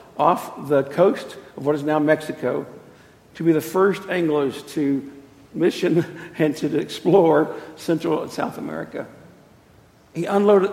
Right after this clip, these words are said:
all, all the supplies, the soldiers in full armor gear. They got to the coast, the shore. He ordered them to turn, planted the flag, and said, "Look out at the ships that brought us here." And guess what he said? "Burn the ships.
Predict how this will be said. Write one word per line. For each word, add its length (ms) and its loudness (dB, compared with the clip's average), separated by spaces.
all, 840 0
all 200 2
the 100 4
supplies, 760 -6
the 80 -12
soldiers 440 2
in 120 0
full 640 4
armor 300 0
gear. 420 -2
They 100 -2
got 240 2
to 60 -6
the 120 -2
coast, 400 -2
the 80 -6
shore. 420 2
He 80 0
ordered 220 2
them 120 0
to 60 -2
turn, 400 -2
planted 260 0
the 80 -2
flag, 380 -2
and 100 -8
said, 220 -2
"Look 200 -4
out 120 2
at 60 -6
the 60 -8
ships 300 -6
that 60 -8
brought 200 -2
us 160 -8
here." 260 -2
And 120 -12
guess 180 -6
what 80 -8
he 60 -6
said? 420 -10
"Burn 460 6
the 100 6
ships. 680 -2